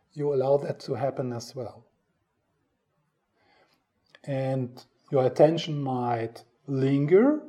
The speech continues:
or it might kind of go quite quickly around. Or it might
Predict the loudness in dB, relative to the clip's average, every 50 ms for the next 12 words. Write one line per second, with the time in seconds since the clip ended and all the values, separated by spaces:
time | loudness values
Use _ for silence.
0 | -20 -20 _ _ _ _ -4 0 2 2 2 2 0 -2 -2 -2 -2 -4 -6 -14
1 | -20 _ _ _ _ _ -6 -2 0 0 0 0 -4 -8 -12 -20 _ _ _ _
2 | _ -10 -4 0 2 2 2 0 -2 -2 -2 -2 -2 -2 -2 -2 -2 -2 -2 -6
3 | -8 -6 -6 -6 -8 -8 -6 -6 -8 -8 -10 -12 -14 -18 -20 -20 _ _ _ _
4 | _ _ _ _ _ -20 -20 -20 -20 _ _ _ -2 4 8 10 10 10 10 8
5 | 4 2 0 0 0 0 -4